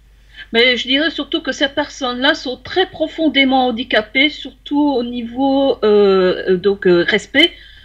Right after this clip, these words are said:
Euh, c'est toujours, euh, je veux me garer le plus proche possible de, du, de l'entrée du magasin,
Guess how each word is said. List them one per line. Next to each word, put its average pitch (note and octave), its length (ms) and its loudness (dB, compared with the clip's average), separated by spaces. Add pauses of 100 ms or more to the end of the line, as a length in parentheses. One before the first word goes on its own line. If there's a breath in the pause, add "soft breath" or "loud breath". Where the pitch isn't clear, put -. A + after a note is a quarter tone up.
(140 loud breath)
Euh, G#3 300 6
c'est A#3 240 -6
toujours, D4+ 680 2
euh, G#3 320 6
je B3+ 100 -6
veux A#3+ 140 -4
me C#4 80 0
garer C4+ 300 -2
le B3 120 -6
plus E4+ 180 -4
proche D4 420 -6
possible B3 800 -2
de, F3 840 2
du, G3+ 140 -4
de F#3 100 2
l'entrée D4+ 380 0
du B3+ 80 -6
magasin, A3 600 -2